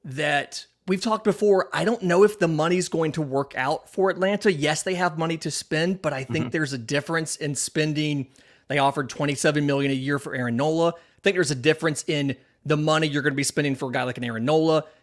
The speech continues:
Speaker 1: and the money you're gonna be spending for a Shohei Ohtani, who's rumored to be getting forty plus million a year on some sort of long-term deal, possibly up to fifty,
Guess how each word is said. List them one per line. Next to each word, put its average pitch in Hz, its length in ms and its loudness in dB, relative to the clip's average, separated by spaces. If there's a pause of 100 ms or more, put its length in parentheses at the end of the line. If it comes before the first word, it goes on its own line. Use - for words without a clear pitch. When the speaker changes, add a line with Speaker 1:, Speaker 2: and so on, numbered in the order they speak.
(160)
Speaker 1:
and 151 220 0
the 147 60 2
money 147 240 0
you're 135 120 -2
gonna 139 120 0
be 135 80 0
spending 131 380 -2
for 131 180 -4
a 123 40 -2
Shohei 120 460 -2
Ohtani, 139 460 -2
who's 135 240 -2
rumored 143 500 -4
to 143 80 -8
be 127 140 -8
getting 131 400 -2 (240)
forty 151 560 -4
plus 139 440 -4
million 127 380 -2
a 110 40 -6
year 175 680 2 (280)
on 135 200 0
some 143 280 0
sort 139 160 -2
of 131 120 0
long-term 135 460 0
deal, 127 200 -2
possibly 127 480 -6
up 110 140 -10
to 127 100 -10
fifty, 117 480 -8